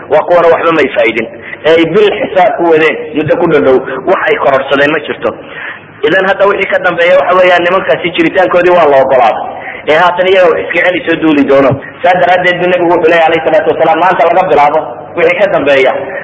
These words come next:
anuun baa duulaya, cid iigu soo duuli mayso," Nabigu leeyahay alayhi salaatu wasalaam. Waana siday u dhacday. Ee markii dagaalka kale uu dhammaaday, ee Nabigu alayhi salaatu wasalaam iyo ciidankiisii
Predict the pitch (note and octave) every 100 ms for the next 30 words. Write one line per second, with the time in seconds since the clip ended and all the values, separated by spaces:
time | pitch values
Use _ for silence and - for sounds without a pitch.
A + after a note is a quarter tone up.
0 | - F3 F#3+ F#3+ F#3+ F3+ F#3+ F#3 F3+ F3
1 | D#3+ D#3+ E3 E3 F3+ E3+ E3+ E3 D#3+ E3
2 | D#3 D3+ D#3 C#3+ D3 C#3+ C#3 C3 B2+ -
3 | A#2+ G#2+ - - - - - - - -
4 | - - - - - D#3+ D3 D#3+ D#3 D3
5 | G#2+ A2 A2+ - - - - - - -
6 | - - - - - - - - C#3 D#3
7 | F3 F#3 F3 E3+ F3+ D#3+ C#3+ C#3 C#3 C3+
8 | C3+ C3+ C#3 D3+ D3 - - - - -
9 | - - C#3+ E3 E3 D3 D3+ D3+ C#3 D3
10 | D3+ D3 C3+ D3+ D3+ C#3+ D3 D3 D#3 D3
11 | D#3 C3 -